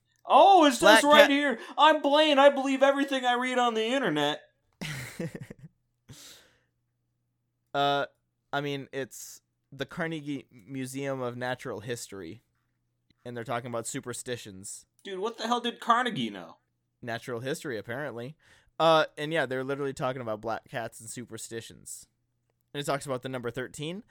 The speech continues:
Speaker 2: four-leaf clovers, walking under a ladder, stepping on a crack, and opening umbrella inside.
Speaker 1: Bro, I love to open umbrella inside just to tempt fate.
Speaker 2: <laughs>
Speaker 1: Plus, opening umbrellas is fun.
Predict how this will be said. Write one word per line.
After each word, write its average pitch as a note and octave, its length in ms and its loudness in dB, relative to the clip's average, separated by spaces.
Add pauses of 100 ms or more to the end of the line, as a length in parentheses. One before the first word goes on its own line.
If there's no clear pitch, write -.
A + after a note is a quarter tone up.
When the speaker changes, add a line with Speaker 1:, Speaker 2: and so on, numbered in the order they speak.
(240)
Speaker 2:
four-leaf C#3 400 -4
clovers, D#3 600 -6 (420)
walking C3 360 -6
under B2 160 -6
a A2+ 80 -4
ladder, C3+ 320 -4 (300)
stepping D#3 320 -10
on C3+ 80 -8
a B2 60 -6
crack, D3 460 -6 (1160)
and B2+ 340 -6
opening C3 320 -8
umbrella C3+ 380 -6
inside. G2 400 -12 (1200)
Speaker 1:
Bro, B2 200 -4
I C#3 80 0
love A#2+ 280 -4
to A2 80 -8
open G2+ 240 -8
umbrella G2 440 -10
inside G2 360 -14
just G2+ 180 -16
to - 100 -20
tempt G#2 240 -14
fate. A2 340 -12 (480)
Speaker 2:
<laughs> - 480 -20
Speaker 1:
Plus, - 960 -2
opening A#3 380 -2
umbrellas D#3 520 0
is A#2 120 -8
fun. F#2+ 300 -12